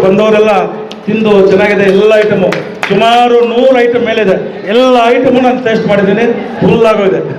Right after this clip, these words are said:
ಎಲ್ಲ ಮಕ್ಳ ಹತ್ರ ಒಂದು ಬಿಡೋಕ್ಕಾಗಲಿಲ್ಲ, ಒಂದು ಬಿಡೋಕ್ಕಾಗಲಿಲ್ಲ. ಒಬ್ಬ, ಒಂದು ಮಕ್ಳು ಏನು ಮಾಡಿದ್ರೆ ಇನ್ನೊಂದು ಮಕ್ಳು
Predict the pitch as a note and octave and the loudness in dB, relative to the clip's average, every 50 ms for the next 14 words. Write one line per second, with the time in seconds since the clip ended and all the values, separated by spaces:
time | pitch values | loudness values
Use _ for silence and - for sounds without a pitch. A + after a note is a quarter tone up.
0 | - - - - - - F#3 G3+ A3 A#3 A#3+ A#3 A3 A3 A3+ B3+ B3 - - A3 | -12 -14 -14 -12 -8 -4 -2 0 0 2 2 0 0 -2 -2 -2 -2 0 0 0
1 | G#3 A3+ B3 C#4 C#4 C#4 C4 C4+ C4+ C4 B3+ A#3+ A#3+ A3+ G#3 F#3 D3 - - - | 0 2 2 2 2 2 2 2 2 2 0 -2 -2 -2 -2 -2 -2 -4 -6 -14
2 | - - - E3+ G3 A#3+ C4+ - F4+ E4+ C#4 C4+ B3+ A#3+ A3 A3 A3 G3+ F3 F3 | -16 -16 -10 -6 -2 0 0 2 2 2 2 2 0 0 0 0 0 0 -2 -2
3 | - - - C4+ C4 A#3+ A#3+ A#3 A3+ A3+ A#3+ B3 B3 B3 B3 C4 B3+ A#3 A#3 A#3+ | -4 -6 -2 -2 0 0 0 0 0 -2 0 0 0 -2 -2 -2 -2 0 0 0
4 | A#3+ C4+ B3 A#3 A#3+ A#3 G#3+ - - F3+ | 0 0 -2 -2 0 -2 -2 -4 -6 -8